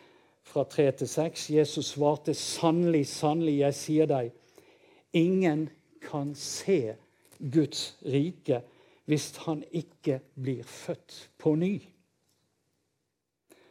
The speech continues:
Og videre, litt senere, sier han, «Sannelig, sannelig, jeg sier deg, den som ikke blir født av vann og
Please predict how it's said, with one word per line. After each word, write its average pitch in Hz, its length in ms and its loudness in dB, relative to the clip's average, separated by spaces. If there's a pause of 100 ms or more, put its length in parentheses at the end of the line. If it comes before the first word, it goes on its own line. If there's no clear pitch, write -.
(240)
Og 143 140 4
videre, 151 420 4
litt 147 160 2
senere, 147 540 2 (420)
sier 156 320 4
han, 143 160 0 (320)
«Sannelig, 175 720 4
sannelig, 170 460 2
jeg 160 260 4
sier 165 480 -2
deg, 131 220 2 (560)
den 170 320 8
som 165 400 -2
ikke 165 320 -2
blir 156 160 2
født - 400 -6
av 143 160 0
vann 156 260 4
og 160 160 -8